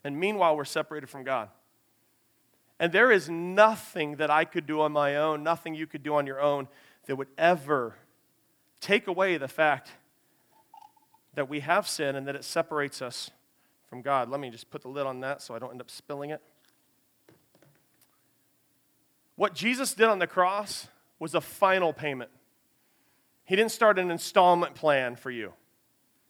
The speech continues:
with a high interest rate. <laughs> It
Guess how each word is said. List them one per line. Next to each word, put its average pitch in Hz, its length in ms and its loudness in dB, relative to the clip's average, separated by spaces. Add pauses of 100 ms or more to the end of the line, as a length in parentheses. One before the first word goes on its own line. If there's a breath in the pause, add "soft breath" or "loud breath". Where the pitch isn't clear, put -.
(1000)
with 147 120 -6
a 139 60 -2
high 165 280 4
interest 165 480 -2
rate. 123 400 -8 (140)
<laughs> - 20 -8 (160)
It 160 80 -14